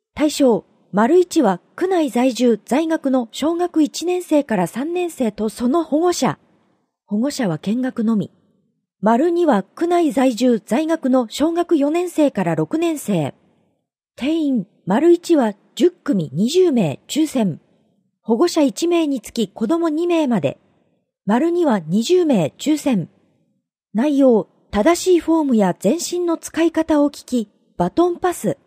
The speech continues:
タイム測定などを行い、速く走るコツを学ぶ。対象年齢により内容が異なる。講師、黒坂美久氏。水野スポーツサービス株式会社トレーナー。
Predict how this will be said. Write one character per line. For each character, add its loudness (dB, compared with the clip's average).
タ -4
イ -2
ム 0
測 -4
定 2
な 0
ど 4
を 2
行 -2
い、 0
速 0
く -12
走 -2
る -2
コ -4
ツ 0
を 4
学 0
ぶ。 0
対 0
象 2
年 0
齢 4
に 0
よ 4
り 0
内 0
容 4
が 4
異 -2
な 0
る。 0
講 2
師、 -4
黒 2
坂 -2
美 -2
久 -14
氏。 -4
水 -2
野 -2
ス -14
ポ 2
ー 4
ツ -14
サ 0
ー 0
ビ 2
ス -12
株 -2
式 -6
会 0
社 -6
ト -6
レ 0
ー -4
ナ -4
ー。 -20